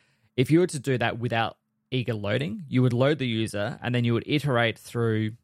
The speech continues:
that user's post. And for each one, you would query the database. So the N plus one being N, however many records you have in the database, plus the original query to get the user.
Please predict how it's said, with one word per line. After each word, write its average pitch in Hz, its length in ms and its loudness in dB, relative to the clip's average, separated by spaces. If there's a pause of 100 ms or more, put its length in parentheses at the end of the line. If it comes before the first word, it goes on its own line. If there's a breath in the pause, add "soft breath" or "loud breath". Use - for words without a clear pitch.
(140)
that 113 180 2
user's 107 400 -2
post. 104 360 -2
And 110 140 -4
for - 180 -2
each 139 300 0
one, 120 160 2
you 113 120 0
would 110 120 -4
query 110 300 2
the 104 80 -4
database. 87 640 -6
So 120 260 2 (240)
the 127 180 2
N 139 180 0
plus 113 280 -4
one 120 200 2
being 110 420 0 (240 soft breath)
N, 139 340 0 (280)
however 123 300 2
many 110 220 0
records 123 340 0
you 113 60 0
have 110 140 2
in 110 40 0
the 110 80 0
database, 110 380 0
plus 113 220 -2
the 113 240 -4
original 107 380 0
query 104 280 2
to 101 140 -8
get 104 180 2
the 110 80 -2
user. 131 400 2